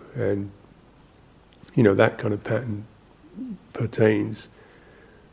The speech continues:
you know, it shifts from scenario to scenario. So you get these kind of karmic patterns.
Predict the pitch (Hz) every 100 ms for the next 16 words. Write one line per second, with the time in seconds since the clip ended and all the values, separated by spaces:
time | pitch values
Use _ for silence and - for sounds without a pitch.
0 | _ _ _ _ _ _ - - 208 226
1 | 254 123 101 - - 120 - - 110 104
2 | - 110 107 104 104 - 120 127 110 113
3 | 110 113 - - 135 139 127 - 113 110
4 | - 127 120 113 113 - - 117 123 104
5 | 113 - -